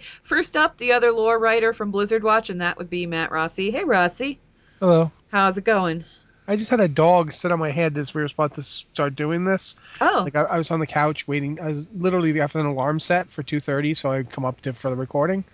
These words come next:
Speaker 1: Okay.
Speaker 2: And as the alarm went off, the dog jumped up on me and jammed her tongue so far up my nose that I,
Speaker 1: <laughs>
Speaker 2: I feel like I've just been squeegeed internally.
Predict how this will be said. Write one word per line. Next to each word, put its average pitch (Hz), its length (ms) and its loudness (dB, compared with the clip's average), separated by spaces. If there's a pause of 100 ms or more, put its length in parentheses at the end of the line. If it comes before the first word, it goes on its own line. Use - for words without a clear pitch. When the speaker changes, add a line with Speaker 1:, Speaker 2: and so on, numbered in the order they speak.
(140)
Speaker 1:
Okay. 175 420 -4
Speaker 2:
And 156 280 2
as 160 220 0
the 185 60 2
alarm 175 260 2
went 160 140 2
off, 156 420 0
the 139 80 -4
dog 143 400 -2 (180)
jumped 147 300 -2
up 147 120 0
on 151 200 0
me 170 200 0 (300)
and 135 320 -2 (260)
jammed 202 320 2
her 208 140 2
tongue 180 340 2
so 196 320 2
far 214 240 4
up 190 80 -2
my 202 160 0
nose 170 560 0 (480)
that 320 180 4
I, - 160 6
Speaker 1:
<laughs> 180 100 4
Speaker 2:
I 160 40 -2
feel 202 320 -2
like 185 180 0
I've 151 220 -2
just 180 160 -10
been 170 140 -8
squeegeed 170 580 -4
internally. 147 680 -6